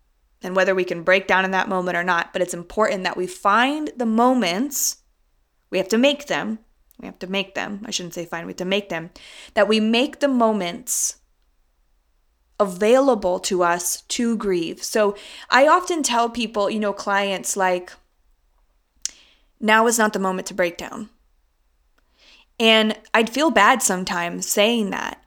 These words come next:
But if I have somebody in a situation, you know, if I'm working with somebody in a situation where they're having health issues, they're maybe in an abusive relationship, they're, I mean, let's talk real shit. Let's not go into some fairy dairy bullshit, woo woo, whatever. Let's talk real shit.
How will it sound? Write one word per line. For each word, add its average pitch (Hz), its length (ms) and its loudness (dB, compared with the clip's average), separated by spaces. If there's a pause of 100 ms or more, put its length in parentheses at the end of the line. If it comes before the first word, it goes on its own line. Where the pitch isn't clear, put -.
(120)
But - 300 -4
if 214 240 4
I 214 160 8
have 311 180 2
somebody 240 380 2
in 214 80 0
a 196 60 0
situation, 190 1120 -2 (140)
you 214 120 -4
know, 202 80 2
if 196 100 -2
I'm 240 240 6
working 220 320 2
with 196 140 0
somebody 185 320 0
in 180 80 -6
a 185 80 -4
situation 196 720 0
where 180 280 0 (240)
they're 196 160 4
having 233 280 4
health 208 280 0
issues, 185 600 -2 (260)
they're 226 240 4
maybe 220 320 2
in 208 140 2
an 196 140 0
abusive 190 580 -2
relationship, 190 920 2
they're, 214 260 2
I 226 80 4
mean, 220 140 2
let's 302 240 2
talk 262 240 4
real 220 280 2
shit. 185 380 2
Let's 247 240 2
not 285 380 0
go 208 240 6
into 202 220 0
some 185 240 0
fairy 196 320 2
dairy 190 260 2
bullshit, 180 540 -2
woo 185 160 -2
woo, 180 140 -2
whatever. 175 300 -2
Let's 214 160 -4
talk 311 140 0
real 202 260 0
shit. 185 380 0